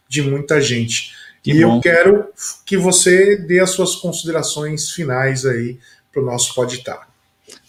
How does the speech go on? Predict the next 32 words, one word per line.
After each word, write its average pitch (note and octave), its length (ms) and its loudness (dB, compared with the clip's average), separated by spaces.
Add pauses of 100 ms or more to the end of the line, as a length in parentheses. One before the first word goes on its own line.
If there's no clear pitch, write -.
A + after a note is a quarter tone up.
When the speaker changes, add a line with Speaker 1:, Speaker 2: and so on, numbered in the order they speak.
Speaker 2:
Bom, B2+ 220 2
quero B2 200 2
agradecer, B2+ 680 0
né, E3+ 120 -4
primeiramente A2 580 -2
a A2+ 40 -2
oportunidade, A2 1000 -2 (220)
agradecer G#2 420 -2
o A2+ 40 0
Alexandre, A2 640 2
a - 40 4
Speaker 1:
Tamo A2 80 4
Speaker 2:
gente A2+ 120 0
já A2+ 80 2
Speaker 1:
junto. C3+ 100 0
Speaker 2:
tem G#2+ 160 0
aí A2 340 -2 (160)
de G#2+ 180 -2
longo A#2+ 400 6
tempo, A#2+ 520 2
né, A#2 260 2
uma A2 180 -2
amizade, A2 680 2
de G#2+ 120 -6
vez A#2 180 2
em A#2 80 4
quando A#2 280 4
a - 40 2
gente A2 160 -2
tá A2 100 0
aí, G#2 160 0
de G#2+ 60 -14